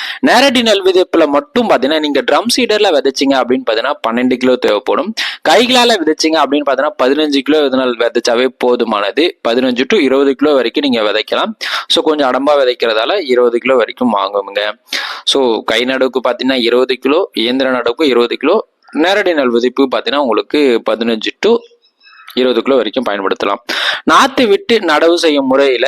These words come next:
நீங்க கை நடவுல செஞ்சீங்க அப்படின்னு பாத்தீங்கன்னா, இருபத்தி ரெண்டு நாள்ல இருந்து ஒரு இருபத்தஞ்சு நாளுக்குள்ள கை நடவுல நீங்க நடவு செஞ்சிடணும்.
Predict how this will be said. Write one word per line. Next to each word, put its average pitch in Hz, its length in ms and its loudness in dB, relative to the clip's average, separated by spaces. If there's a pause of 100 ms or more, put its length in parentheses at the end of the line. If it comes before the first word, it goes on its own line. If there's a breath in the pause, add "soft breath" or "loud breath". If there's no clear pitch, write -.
(140)
நீங்க 160 280 -4 (180)
கை 170 240 2
நடவுல 202 400 2
செஞ்சீங்க 143 500 0
அப்படின்னு 127 300 0
பாத்தீங்கன்னா, 123 380 -2
இருபத்தி 147 360 0
ரெண்டு 127 200 0
நாள்ல 107 240 0
இருந்து 127 180 0
ஒரு 123 160 2
இருபத்தஞ்சு 135 500 0
நாளுக்குள்ள 107 500 -2
கை 123 180 -2
நடவுல 117 360 0
நீங்க 113 220 -4
நடவு 104 280 -2
செஞ்சிடணும். 101 520 -4